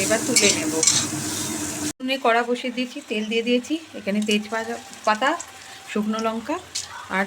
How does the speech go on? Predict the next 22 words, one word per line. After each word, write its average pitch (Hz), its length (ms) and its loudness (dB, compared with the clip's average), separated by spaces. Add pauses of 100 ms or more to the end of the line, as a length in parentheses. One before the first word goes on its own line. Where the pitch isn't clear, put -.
পাঁচ 185 220 4
ফোড়ন 240 320 2
আর 202 140 2
জিরে 202 220 4 (420)
দিয়ে 170 200 2
দেব। 147 120 -4 (3250)
ফোড়ন 233 260 6 (100)
এসে 233 220 4
গেছে, 233 220 4 (160)
আলুগুলো 190 420 6
ছেড়ে 170 260 4
দেব। 156 120 0 (480)
এক - 100 -12
চামচ 247 260 4 (120)
লবণ 202 200 4 (120)
দিয়ে 233 200 4
দেব। 233 140 2 (1800)
আলুগুলো 240 240 2 (100)
ভাজা 220 280 0
হয়ে 233 180 0
গেছে, 233 240 -2 (400)
এবার 208 160 4